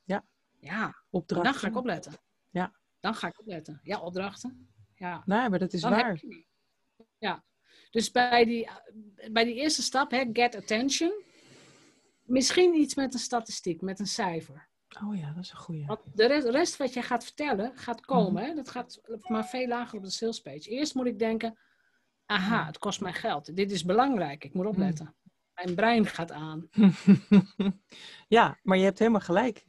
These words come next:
Speaker 1: Dat is ook echt zo. En
Speaker 2: Ja.
Speaker 1: kijk maar naar jezelf.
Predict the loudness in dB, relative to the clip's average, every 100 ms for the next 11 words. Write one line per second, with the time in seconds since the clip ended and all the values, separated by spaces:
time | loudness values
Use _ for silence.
0 | _ 0 0 -2 -2 -2 -6 -4 -4 -4
1 | -8 _ _ _ _ _ -14 -14 -14 _
2 | 2 6 6 4 4 4 8 10 8 2
3 | -20